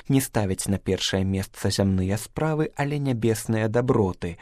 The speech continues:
прагнуць не толькі матэрыяльнай ежы, але таксама той, якая застаецца на жыццё вечнае, падкрэсліў святы Айцец. Папа заклікаў вернікаў адказаць на крык, у тым ліку маўклівы шматлікіх людзей, якія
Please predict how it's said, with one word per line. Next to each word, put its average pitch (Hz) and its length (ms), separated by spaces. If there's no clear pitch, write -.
прагнуць 98 540
не 101 120
толькі 123 480
матэрыяльнай 101 640
ежы, 101 500
але 104 220
таксама 95 580
той, 135 260
якая 156 360
застаецца 110 760
на 113 140
жыццё 107 340
вечнае, 92 640
падкрэсліў 101 640
святы 123 460
Айцец. - 640
Папа 151 320
заклікаў 123 480
вернікаў 117 540
адказаць 110 600
на 90 80
крык, 113 460
у 107 80
тым 95 240
ліку 95 320
маўклівы 98 720
шматлікіх 101 640
людзей, 123 380
якія 160 280